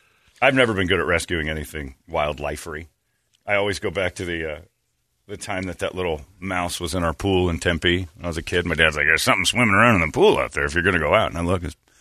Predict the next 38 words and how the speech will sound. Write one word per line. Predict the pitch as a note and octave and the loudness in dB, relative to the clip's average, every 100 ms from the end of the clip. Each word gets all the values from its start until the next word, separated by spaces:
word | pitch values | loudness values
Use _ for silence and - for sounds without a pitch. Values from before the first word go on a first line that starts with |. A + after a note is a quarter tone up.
| _ _ _ | _ _ _
cute | - A2+ | -4 -2
little | - F2+ | 0 0
Fievel, | - A2+ F2 E2+ F#2+ F#2 | 0 4 4 4 2 0
American | F#2 E2+ E2+ F#2+ | 0 0 0 -2
tail. | - F2 E2+ G#2+ - _ | 0 2 2 0 -10 _
<laughs> | C3 - _ _ _ _ _ _ G#2+ | -12 -12 _ _ _ _ _ _ 2
Oh, | C3+ D3+ D3 B2+ | 6 6 6 4
get | A2+ - | 0 0
the | |
net. | F#2+ F2+ G2+ - _ | 0 0 0 -2 _
And | F#2 | -4
I'm | E2 | -2
like, | E2 | -2
"I | G2+ | -2
don't | |
know | G2+ | -2
what | G2 | -4
to | - | -6
do | E2 A2 | -2 0
with | G#2+ | 2
him." | F2 | 2
And | D2+ | 0
I, | - _ _ | -4 _ _
he's | A2 | -2
scrambling | - - G2+ G#2+ A2 A2 | 0 4 4 6 4 2
'cause | G#2 E2+ | 0 2
the | F#2+ | 4
net's | F#2+ G2+ - | 4 4 2
now | G2+ G2 F#2+ | 4 4 2
a | |
threat | F#2+ - G#2 - | 0 2 2 2
to | A2 | 0
him. | G2+ | -2
So | G2 F2+ | 2 4
I | |
know | F#2 | 6
his | G2+ | 4
little, | F#2 F2+ E2+ | 6 4 2